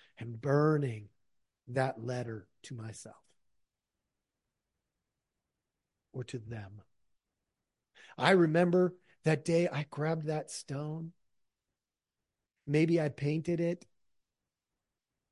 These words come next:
Maybe I just, I, I stood in the cold and held it. And then I chucked it in the river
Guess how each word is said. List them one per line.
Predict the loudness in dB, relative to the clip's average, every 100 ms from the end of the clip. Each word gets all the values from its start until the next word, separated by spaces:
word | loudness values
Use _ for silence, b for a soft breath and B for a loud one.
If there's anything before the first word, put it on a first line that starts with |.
| -8
Maybe | -2 0 2
I | 2
just, | 2 -2 -6 -14 _ -10
I, | -10 -8
I | -8
stood | -8 -8 -10 -2 0 0 -4 -10 b b b
in | -12 -8
the | -8 -8
cold | -8 -4 -2 -2 -4 -10 _ _ _ _ _ -18
and | -12
held | -4 -2 -2 -6 -12
it. | -20 -20 _ _ _ _ _ _ _ _ _ _ -14
And | -12
then | -10
I | -10 -10
chucked | -10 -12 -10
it | -12
in | -10
the | -10
river | -10 -10 -12